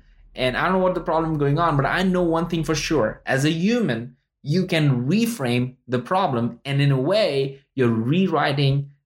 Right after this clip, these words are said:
the history. And that's the power that only you have and nobody else has. So here's the big, big, big thing or takeaway from this. Remove the crutches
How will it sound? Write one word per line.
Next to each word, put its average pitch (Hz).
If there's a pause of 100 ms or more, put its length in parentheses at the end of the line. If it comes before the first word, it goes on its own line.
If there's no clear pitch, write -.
the 120
history. - (220)
And 131
that's 151
the 110
power 175 (380)
that 117
only 160
you 139
have 110
and 117
nobody 123
else 98
has. -
So 123
here's 151
the 139
big, 127
big, 123
big 120
thing 110
or 104
takeaway 101
from 98
this. - (300)
Remove 131
the 208
crutches 165